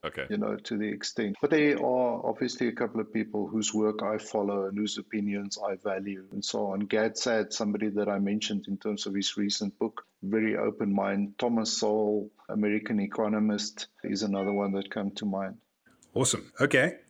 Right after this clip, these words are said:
Speaker 3: And if I were to ask you, what is the most frustrating opinion that other people have about you? What would you say that is?
Speaker 2: <laughs> Just, I, I have no idea what other people's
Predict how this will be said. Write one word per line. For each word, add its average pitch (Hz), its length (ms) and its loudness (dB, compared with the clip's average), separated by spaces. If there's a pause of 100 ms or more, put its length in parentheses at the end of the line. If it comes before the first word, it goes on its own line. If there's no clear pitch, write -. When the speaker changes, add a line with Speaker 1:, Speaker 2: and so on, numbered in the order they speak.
Speaker 3:
And 127 720 4 (120)
if 131 160 2
I - 60 -10
were - 40 -2
to 156 160 2
ask 147 160 2
you, 120 100 4
what 135 140 2
is 170 80 0
the 165 100 0
most 123 580 0 (120)
frustrating 131 800 0
opinion 104 560 -2 (200)
that - 180 0 (160)
other 151 180 2
people 131 360 0
have 104 200 0
about 104 460 -2
you? - 180 -10 (240)
What 123 300 -2
would 117 160 -2
you 107 180 0 (120)
say - 280 0
that 90 180 0
is? - 300 -4 (440)
Speaker 2:
<laughs> 262 80 -2 (580)
Just, - 220 -2
I, - 720 -4
I 143 80 2
have 165 180 0
no 110 600 4
idea 104 840 2 (200)
what 101 380 -2 (340)
other 110 180 0
people's 107 760 0